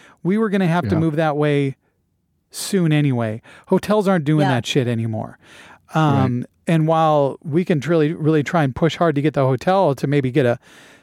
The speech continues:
Speaker 1: smart T V so people can actually frickin' watch YouTube in their frickin' hotel room,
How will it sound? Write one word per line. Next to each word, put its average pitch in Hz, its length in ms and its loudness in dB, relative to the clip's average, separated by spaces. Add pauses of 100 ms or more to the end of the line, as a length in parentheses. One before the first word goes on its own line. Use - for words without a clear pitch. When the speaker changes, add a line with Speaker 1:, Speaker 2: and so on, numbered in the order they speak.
Speaker 1:
smart 175 320 -2
T 147 140 -2
V 131 160 0
so 143 160 -2
people 139 240 -2
can 143 160 -2
actually 131 340 0
frickin' 139 300 -2
watch 127 320 0
YouTube 127 440 0
in 127 100 -2
their 123 100 -4
frickin' 131 320 -4
hotel 151 360 0
room, 120 300 -2